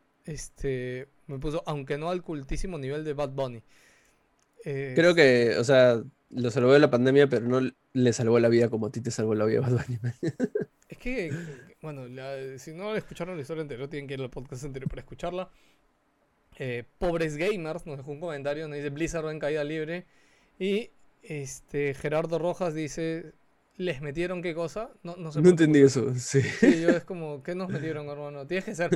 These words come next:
Speaker 1: o sea, la próxima tajé el minuto, ¿no? O sea, escribes
Speaker 2: Ujú.
Speaker 1: el, el timing, en qué minuto dijimos eso,
Speaker 2: Ujú.
Speaker 1: y por ahí lo escuchamos, ¿no? No, no sé qué nos
Speaker 2: Ujú.
Speaker 1: habrán metido al podcast anterior, pero ahí está.
Speaker 2: <laughs>
Speaker 1: Mapache, ¿qué queríamos preguntar esta semana?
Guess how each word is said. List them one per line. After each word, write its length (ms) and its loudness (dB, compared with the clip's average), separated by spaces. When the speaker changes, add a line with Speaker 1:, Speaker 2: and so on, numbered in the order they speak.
Speaker 1:
o 20 0
sea, 180 4
la 120 2
próxima 420 0
tajé 260 -2
el 80 0
minuto, 440 -4
¿no? 180 -10
O 440 -20
sea, 80 -4
escribes 420 -2
Speaker 2:
Ujú. 20 0
Speaker 1:
el, 200 -4
el 200 -6
timing, 460 0
en 180 -6
qué 100 -2
minuto 360 -2
dijimos 360 0
eso, 200 0
Speaker 2:
Ujú. 80 -2
Speaker 1:
y 60 -4
por 180 -8
ahí 80 -2
lo 80 -2
escuchamos, 480 -6
¿no? 160 -12
No, 180 -12
no 160 -10
sé 140 -8
qué 80 -2
nos 160 0
Speaker 2:
Ujú. 20 -2
Speaker 1:
habrán 240 -8
metido 280 -8
al 80 -6
podcast 300 -14
anterior, 360 -12
pero 140 2
ahí 80 0
está. 260 -4
Speaker 2:
<laughs> 20 -10
Speaker 1:
Mapache, 500 -2
¿qué 120 -4
queríamos 500 -4
preguntar 420 -6
esta 160 -12
semana? 360 -12